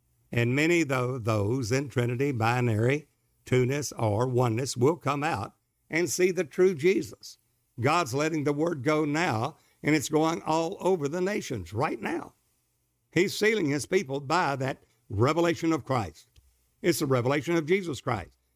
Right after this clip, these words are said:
That's your sealing. Sealed by the Holy Ghost, what? That after you have received that word of truth, you gotta receive it.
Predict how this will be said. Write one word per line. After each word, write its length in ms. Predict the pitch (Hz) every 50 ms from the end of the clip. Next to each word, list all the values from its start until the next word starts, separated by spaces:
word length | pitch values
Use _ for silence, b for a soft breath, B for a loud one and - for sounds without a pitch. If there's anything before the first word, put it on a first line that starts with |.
| _ _
That's 380 | - 104 135 165 196 - - -
your 160 | 185 196 170
sealing. 460 | - - 196 196 214 202 135 110 - _ _ - - _ _ _ _ _ _ _ _ _ _ _ _ _ _ _ _ _ _ _ _ _ -
Sealed 260 | - 170 180 185 165
by 80 | 160
the 120 | 160 151 135
Holy 180 | 143 170 165
Ghost, 460 | 143 156 180 196 185 170 165 - - _ _ _ _ _ _
what? 280 | - 117 113 110 104 - -
That 140 | 123 127 127
after 300 | - 135 143 135 - 160
you 160 | 160 160 135
have 240 | 131 139 139 135 139
received 800 | 143 131 - - - 185 196 208 175 131 110 101 101 117 127 131 131 110 - _ _ _ _ _ _ -
that 240 | 127 123 120 - -
word 240 | 110 131 180 208
of 100 | 214 165
truth, 300 | - - 185 - - - - _ _ _ _ _ _ _ _ _ _ _ _ _ _ _ _ _ _ _ _ _ _ _
you 80 | - 156
gotta 160 | 160 220 214
receive 380 | 185 185 175 - - 226 - 104
it. 120 | 92 -